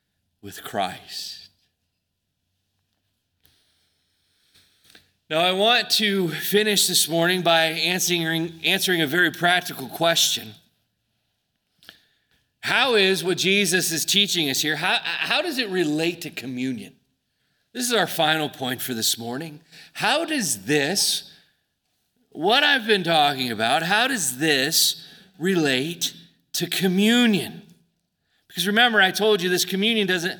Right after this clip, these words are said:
I'm sorry, this passage doesn't talk about communion, but yet communion is built upon the truths of this passage.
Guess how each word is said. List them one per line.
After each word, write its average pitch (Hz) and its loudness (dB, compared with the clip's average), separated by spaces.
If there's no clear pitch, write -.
I'm 170 -2
sorry, 156 0
this 160 -4
passage 202 -2
doesn't 165 -2
talk 160 0
about 170 -2
communion, 156 -2
but 143 -4
yet 165 -2
communion 175 0
is 143 -4
built 175 0
upon 143 -6
the 131 -6
truths 135 0
of 131 -2
this 127 -4
passage. - -6